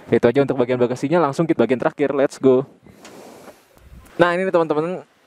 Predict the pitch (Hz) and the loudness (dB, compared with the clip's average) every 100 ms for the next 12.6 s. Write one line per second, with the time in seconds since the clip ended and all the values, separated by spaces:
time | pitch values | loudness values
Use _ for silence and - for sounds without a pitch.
0 | _ _ - 147 139 147 147 143 143 139 | _ _ -2 -2 0 -2 -2 -4 -6 -8
1 | - 151 156 160 160 170 151 - _ - | -6 -4 -2 0 2 2 -2 -16 _ -20
2 | - - - 135 139 135 139 139 139 143 | -20 -20 -2 2 2 2 2 4 2 2
3 | 147 127 _ _ _ - 143 156 147 175 | -2 -10 _ _ _ -4 -4 -2 0 2
4 | 233 285 - - _ _ - - - - | 0 -2 -8 -20 _ _ -20 -20 -20 -20
5 | - - 151 139 139 139 131 - 135 143 | -12 0 2 2 0 -2 -4 0 0 0
6 | 196 - 147 131 120 117 117 - 208 214 | -4 -6 -4 0 0 0 -4 -2 -2 0
7 | 151 135 - - 123 117 - 127 117 117 | 0 0 -2 -4 -4 -4 -6 -6 -2 0
8 | 113 147 185 - 120 117 113 113 - - | 2 0 0 -2 0 0 0 -2 -4 0
9 | 170 175 175 - - - - - 104 - | 2 4 0 -6 -20 -20 -16 -6 -6 -6
10 | - 139 139 107 107 101 101 98 - 139 | -6 -4 -2 -2 0 -2 -4 -6 -2 -2
11 | 139 117 101 104 107 113 107 104 117 147 | -2 -6 -8 -6 -10 -4 -2 -2 -2 -4
12 | 107 98 107 139 165 | -2 -2 -2 -2 -4